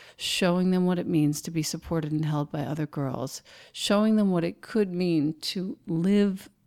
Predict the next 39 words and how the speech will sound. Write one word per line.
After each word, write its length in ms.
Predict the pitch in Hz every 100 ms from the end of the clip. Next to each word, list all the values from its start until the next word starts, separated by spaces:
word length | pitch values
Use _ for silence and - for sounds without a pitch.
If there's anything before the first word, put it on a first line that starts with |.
| -
another 760 | 165 160 156 156 156 156 165 - _ _
way, 480 | 156 151 147 - 160 _ _ _ _ _
out 240 | 175 175 -
of 140 | 165
harm's 480 | - 147 147 - -
way, 340 | 92 - - - _ _ _ _ _ _ _ _ _
out 300 | 170 165 - -
of 160 | 151 170
the 60 |
threat 280 | - 147 -
of 120 | 151
H 240 | 156 - -
I 120 | -
V, 340 | 180 107 - _ _ -
out 200 | 180 196
of 120 | 165
the 100 | 170
threat 340 | - - - -
of 120 | 160
F 160 | 147 -
G 200 | - 156
M. 280 | - - - _ _ - - - - - _ _ _ _ _ _ _ _ _ _ _
So 380 | - - 196 165
to 160 | - 180
that 160 | 175
end, 360 | 170 156 156 147 - - _ _ _ _ _ _ _ -
I 60 | 165
am 140 | 165
so 200 | 165 190
looking 260 | 185 180 175
forward 360 | 175 165 165
to, 420 | - 175 160 165 -
and 140 | 156
I 80 | 151
will 140 | 151 160
be 140 | 165
sharing 520 | - - 190 190 185
with 240 | 170 165 175
you 460 | 165 160 160 -